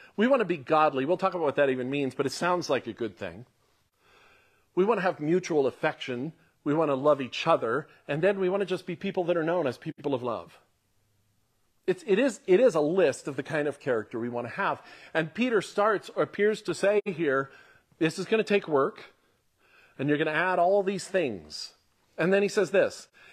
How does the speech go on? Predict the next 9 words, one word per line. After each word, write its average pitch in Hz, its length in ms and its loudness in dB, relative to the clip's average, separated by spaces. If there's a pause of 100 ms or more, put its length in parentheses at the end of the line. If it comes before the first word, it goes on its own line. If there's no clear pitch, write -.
"If 208 220 4
you 226 100 -2
possess 240 480 0
these 190 200 -4
qualities 156 560 0
in 170 100 2
increasing, 156 600 -2
increasing 156 520 -2
measure, 143 480 2